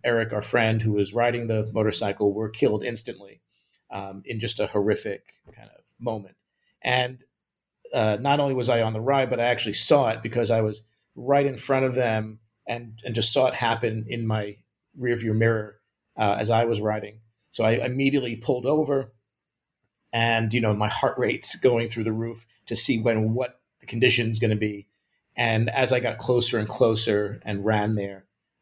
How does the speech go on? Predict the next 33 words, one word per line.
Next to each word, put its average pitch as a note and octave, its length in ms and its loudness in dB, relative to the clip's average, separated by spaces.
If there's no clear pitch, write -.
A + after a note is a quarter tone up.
um, F#2+ 380 -6
the G#2+ 120 -4
reality G#2+ 600 2
just - 500 -6
fully B2 400 0
set A2 280 0
in G2+ 280 -6
of G2 120 -10
how G2+ 420 0
truly A#2 320 0
horrific G2+ 440 -2
it F2 140 -6
was. F#2 500 -4
And, F#2+ 300 -16
and, F#2 280 -10
um, F#2 320 -8
and C3 240 0
then C3 120 2
you're C#3 120 2
just, A#2 200 -6
your C3 140 0
whole C3 260 4
world A#2 360 0
stops - 640 -4
in G2+ 140 -6
that F2+ 240 -4
moment. F#2 320 -12
And, F2+ 640 -6
you - 140 -12
know, F#2+ 180 -6
everything B2 440 0
fades A2 400 0
out G#2 320 -2